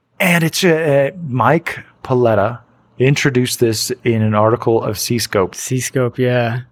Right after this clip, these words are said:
Speaker 2: But then who
Speaker 1: Seascope
Speaker 2: was it?
Speaker 1: again.
Speaker 2: Tom, uh, one of the main Seascope guys ran an experiment. He ran one with Miracle Mud and one with just oolitic sand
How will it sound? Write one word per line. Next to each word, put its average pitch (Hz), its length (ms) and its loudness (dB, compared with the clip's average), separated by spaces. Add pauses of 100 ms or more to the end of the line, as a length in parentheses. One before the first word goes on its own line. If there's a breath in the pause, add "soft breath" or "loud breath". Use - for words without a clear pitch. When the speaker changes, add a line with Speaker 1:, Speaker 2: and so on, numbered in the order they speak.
(160)
Speaker 2:
But 143 160 0
then 208 160 2
who 190 60 2
Speaker 1:
Seascope 202 240 2
Speaker 2:
was 147 120 2
it? 147 100 4
Speaker 1:
again. 151 240 2
Speaker 2:
Tom, 170 540 2
uh, 135 400 0 (800 soft breath)
one 180 180 2
of 208 60 0
the 165 60 2
main 147 340 2
Seascope 139 500 -2
guys 131 540 0
ran 135 380 0
an 151 140 2
experiment. 135 760 0
He 135 160 -2
ran 139 400 0
one 135 280 0
with 127 280 0
Miracle 151 400 2
Mud 180 280 2
and 131 200 -2
one 139 280 2
with 135 180 2
just - 460 -2 (180)
oolitic 135 400 2
sand 120 540 -4